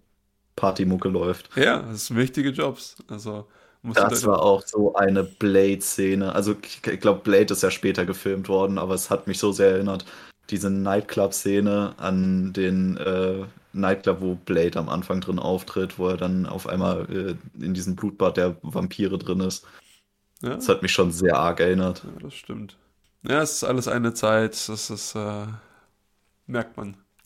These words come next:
Speaker 2: Ich hab noch einen Punkt, äh, den ich ansprechen wollte, und das ist, äh, unser Verlangen darin,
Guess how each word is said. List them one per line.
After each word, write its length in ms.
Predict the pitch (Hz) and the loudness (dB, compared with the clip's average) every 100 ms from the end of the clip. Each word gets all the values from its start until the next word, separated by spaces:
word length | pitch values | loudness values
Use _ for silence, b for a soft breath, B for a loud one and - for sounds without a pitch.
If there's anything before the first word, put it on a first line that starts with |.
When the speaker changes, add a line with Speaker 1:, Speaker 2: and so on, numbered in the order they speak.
| - - | -12 -10
Speaker 2:
Ich 100 | - | -8
hab 80 | |
noch 160 | 120 113 | -8 -4
einen 240 | 127 127 | -2 -2
Punkt, 560 | 120 143 117 - - - | 0 -2 -2 -6 -12 -12
äh, 200 | - - | -8 -8
den 160 | 110 107 | -6 -8
ich 80 | - | -8
ansprechen 380 | - - 110 107 | -10 -10 -10 -8
wollte, 220 | 110 113 | -6 -6
und 140 | 107 | -6
das 160 | 113 - | -8 -8
ist, 280 | 107 - 110 | -8 -8 -6
äh, 480 | 110 107 107 107 107 _ _ _ _ _ _ _ | -4 -2 -4 -4 -8 _ _ _ _ _ _ _
unser 360 | 139 151 127 113 | -6 -4 0 0
Verlangen 720 | - 107 107 120 117 107 101 | 2 0 2 2 2 -4 -8
darin, 800 | 107 107 101 104 107 107 - - | -8 -6 -6 -10 -12 -14 -16 -20